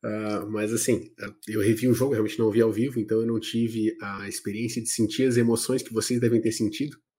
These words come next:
vendo o jogo ao vivo, e então me poupei desse, dessa, desse desprazer. Ah, mas vendo o jogo depois com calma, já sabendo o resultado, claro, a gente começa a entender, tentar enxergar o que, que deu errado e o que, que não, não aconteceu, né?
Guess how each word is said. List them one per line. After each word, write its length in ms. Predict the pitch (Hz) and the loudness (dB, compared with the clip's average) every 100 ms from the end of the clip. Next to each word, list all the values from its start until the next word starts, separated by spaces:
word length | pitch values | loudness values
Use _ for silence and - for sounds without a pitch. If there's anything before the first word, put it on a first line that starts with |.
| - | -6
vendo 320 | 104 123 120 | 0 4 4
o 40 | |
jogo 240 | 107 117 117 | 4 4 4
ao 80 | 104 | 4
vivo, 260 | 123 151 _ _ _ | 0 -2 _ _ _
e 160 | 95 98 | -10 -6
então 240 | - 107 | -4 0
me 100 | 113 | 0
poupei 680 | - 120 113 113 120 117 _ 104 | 2 2 4 2 2 -2 _ -12
desse, 400 | 98 - 98 - _ _ _ - | -10 -10 -10 -12 _ _ _ -8
dessa, 480 | 104 - 104 90 - _ _ | -8 -4 -4 -4 -14 _ _
desse 200 | 107 107 | -10 -6
desprazer. 720 | 107 107 117 113 104 120 - _ - _ - | -4 -2 2 2 2 -2 -6 _ -20 _ -10
Ah, 240 | 101 101 107 | -8 -6 0
mas 180 | 117 | 2
vendo 180 | 117 139 | 4 4
o 40 | 131 | 6
jogo 160 | 127 | 4
depois 240 | 120 123 120 | 4 2 0
com 120 | 185 | 2
calma, 300 | 143 147 104 | 4 4 2
já 100 | 110 | 0
sabendo 300 | 127 110 107 | -2 -4 -2
o 40 | |
resultado, 520 | 120 131 120 117 135 | -2 -2 -2 -4 -4
claro, 220 | 127 120 127 | -4 -2 -2
a 20 | |
gente 160 | 131 | -4
começa 300 | 127 131 - | -4 -4 -4
a 20 | 131 | -2
entender, 460 | 131 120 127 - | -2 -2 -2 -4
tentar 240 | 131 123 131 | -4 -4 0
enxergar 380 | 131 107 120 | 2 4 2
o 80 | 135 | 0
que, 120 | 139 | -4
que 160 | 131 135 | -10 -12
deu 260 | 120 120 117 | -2 2 2
errado 520 | 113 139 143 117 113 | 2 0 0 0 -4
e 40 | |
o 60 | 117 | -4
que, 120 | 120 | -6
que 140 | 123 | -4
não, 240 | 120 123 113 | -2 -2 -2
não 140 | 123 | -2
aconteceu, 500 | 117 117 120 120 95 | -4 -4 -4 -6 -6
né? 140 | 113 | -6